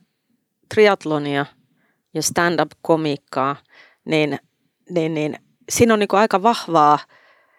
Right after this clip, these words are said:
sitä haastamista, itsensä haastamista ja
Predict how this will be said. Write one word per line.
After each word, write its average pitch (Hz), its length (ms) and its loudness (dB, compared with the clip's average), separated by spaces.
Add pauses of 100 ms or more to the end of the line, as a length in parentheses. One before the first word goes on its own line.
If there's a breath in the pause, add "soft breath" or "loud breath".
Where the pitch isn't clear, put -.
(220 soft breath)
sitä 160 220 -4
haastamista, 165 920 -2
itsensä 156 480 -2
haastamista 156 880 -2 (180)
ja 165 200 2